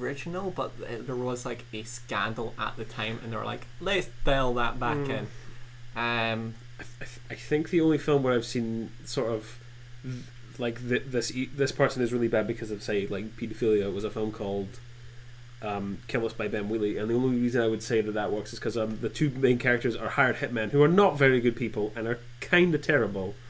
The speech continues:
Speaker 2: um, but they, like, they get given this list of th-, three people to kill, and one of them is,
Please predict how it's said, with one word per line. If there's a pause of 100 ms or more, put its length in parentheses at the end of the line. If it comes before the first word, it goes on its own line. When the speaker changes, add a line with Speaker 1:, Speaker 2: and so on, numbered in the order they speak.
(680)
Speaker 2:
um,
but
they,
like,
they
get
given
this
list
of
th-, (180)
three
people
to
kill, (840)
and
one
of
them
is,